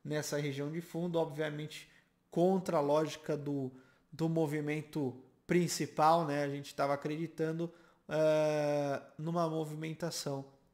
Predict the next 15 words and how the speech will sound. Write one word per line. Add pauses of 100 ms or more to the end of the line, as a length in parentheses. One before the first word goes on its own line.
(240)
de
stop (280)
desses
contratos. (420)
Então,
obviamente,
esses
contratos
acabaram
sendo
estopados
aí
logo
na
divulgação